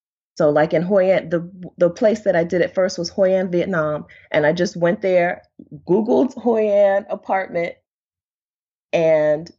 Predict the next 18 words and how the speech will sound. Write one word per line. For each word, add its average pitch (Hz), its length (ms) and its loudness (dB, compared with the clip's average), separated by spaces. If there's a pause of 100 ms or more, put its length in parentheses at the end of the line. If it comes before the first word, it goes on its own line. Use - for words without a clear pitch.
(580)
and 156 200 0
then 160 160 0
sorted 185 600 -2
by 139 240 -4
who 202 160 -2
would 180 160 -2
let 180 180 0
me 170 140 -2
rent 160 360 -4
for - 160 -2
only 160 220 0
one 170 300 0
month 135 400 0
as 143 200 0
opposed 143 500 -4
to 147 180 -2
twelve 196 320 0
months. - 500 -14